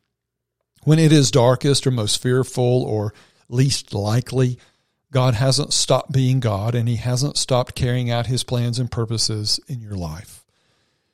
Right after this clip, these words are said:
It's in those moments and seasons when you need God to break through and for Jesus to show up.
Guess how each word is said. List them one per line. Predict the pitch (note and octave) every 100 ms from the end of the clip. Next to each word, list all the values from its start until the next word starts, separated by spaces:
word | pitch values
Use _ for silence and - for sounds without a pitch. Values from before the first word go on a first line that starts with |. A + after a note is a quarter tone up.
| -
It's | D#3 -
in | - F3 G3+
those | F#3+ F3+ E3
moments | C#3+ C3+ B2+ A2 - - - -
and | B2
seasons | - C3 B2 A#2 G#2 B2 C#3+ - -
when | - B2+ B2+
you | B2
need | B2 C#3 C3
God | B2+ B2+ A#2
to |
break | A#2 G#2 A#2 B2+ -
through | - B2 A2 A2
and | A#2 A#2+
for | B2
Jesus | A#2+ G#2+ C3 C3+ A2 G#2 -
to | - -
show | - A2 F#2+
up. | F2 D2 - -